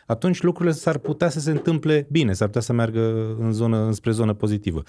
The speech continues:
Cât timp nu e așa, normal că oamenii vor să-și pună ceea ce noi numim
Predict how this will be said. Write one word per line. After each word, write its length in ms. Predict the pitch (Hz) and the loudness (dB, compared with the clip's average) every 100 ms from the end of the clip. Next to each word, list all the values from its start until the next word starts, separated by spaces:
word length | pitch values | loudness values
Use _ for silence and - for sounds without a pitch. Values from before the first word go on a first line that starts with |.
| - - | -16 -8
Cât 140 | 107 | -4
timp 200 | 127 123 | 0 2
nu 80 | 123 | 2
e 40 | |
așa, 260 | 117 - 147 | 2 2 0
normal 320 | 143 143 147 | 2 0 0
că 100 | - | 0
oamenii 280 | 123 117 110 | 2 2 2
vor 180 | 110 101 | 2 0
să-și 200 | 104 - | -2 -2
pună 300 | 120 113 101 - - - | 0 2 0 -6 -20 -4
ceea 180 | 117 | -2
ce 140 | 104 113 | 0 2
noi 140 | 110 | 2
numim 480 | 107 110 110 104 | 4 4 4 2